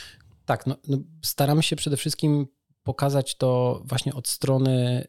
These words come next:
ludzi, a nie maszyn. I, e, ponieważ oczywiście ci ludzie, e, te drukarnie,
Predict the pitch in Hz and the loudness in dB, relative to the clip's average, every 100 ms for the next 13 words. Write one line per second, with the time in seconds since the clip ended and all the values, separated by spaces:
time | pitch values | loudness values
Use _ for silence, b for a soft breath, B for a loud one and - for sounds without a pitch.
0 | 131 127 135 131 170 180 117 123 113 - | 0 2 4 4 2 2 2 4 2 0
1 | 117 151 175 135 120 120 120 120 117 120 | 2 2 0 0 2 2 2 0 0 -2
2 | 120 135 113 - 131 123 - 127 - 131 | -4 -2 -2 0 2 0 -4 -10 -4 -2
3 | 120 117 123 139 135 - - 127 117 113 | 0 -2 -4 -10 -10 -10 -10 -4 0 0
4 | 107 113 139 - - 110 107 107 107 107 | 0 0 0 -4 -6 -2 -2 -2 -2 -2
5 | 104 - 101 104 110 98 101 120 131 | -4 -6 -6 -2 -2 -2 -2 0 -2